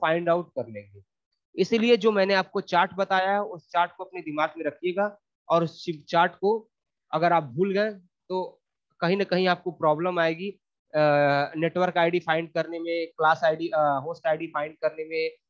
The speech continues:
या फिर किस क्लास की आईपी है ये आइडेंटिफाई करने में।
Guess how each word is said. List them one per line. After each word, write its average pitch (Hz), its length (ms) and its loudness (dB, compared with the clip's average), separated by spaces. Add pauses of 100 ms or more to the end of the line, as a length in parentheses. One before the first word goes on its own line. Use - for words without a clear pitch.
(140)
या 156 160 4
फिर 160 360 -4 (160)
किस 175 160 -4
क्लास 156 280 0
की 156 140 -2
आईपी 147 340 0
है 196 220 -4 (220)
ये 160 100 2
आइडेंटिफाई 127 600 -2
करने - 280 -18
में। - 60 -20